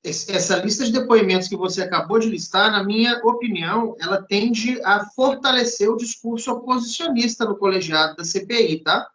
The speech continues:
Porque são, são personagens que já estão sendo tratados historicamente dentro do período da pandemia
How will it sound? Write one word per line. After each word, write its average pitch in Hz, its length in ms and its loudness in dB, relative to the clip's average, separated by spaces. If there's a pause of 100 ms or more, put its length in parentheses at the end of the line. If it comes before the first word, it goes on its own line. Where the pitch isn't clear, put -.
(640)
Porque 170 760 -2 (220)
são, 202 360 0
são 226 360 2
personagens 247 1000 2
que 240 220 -4
já 226 180 4
estão 240 380 2
sendo 233 260 -6
tratados 202 560 0
historicamente 233 880 -4
dentro 180 240 -12
do 185 100 -12
período 165 360 -8
da 160 80 -10
pandemia 160 680 -2